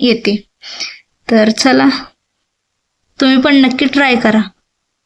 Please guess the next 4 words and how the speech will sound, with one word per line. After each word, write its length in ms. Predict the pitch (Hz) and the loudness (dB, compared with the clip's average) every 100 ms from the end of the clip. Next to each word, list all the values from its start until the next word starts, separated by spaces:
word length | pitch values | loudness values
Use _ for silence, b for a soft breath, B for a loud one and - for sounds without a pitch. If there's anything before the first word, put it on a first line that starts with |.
| _ _ - - _ _ _ _ _ _ _ _ - | _ _ -20 -20 _ _ _ _ _ _ _ _ -4
निघालेले 240 | 277 277 | 0 0
आहे 260 | 277 269 269 | 2 2 2
आता 500 | 262 254 254 254 262 | 2 0 0 0 2
बाहेर, 500 | 233 269 262 277 | 2 2 0 0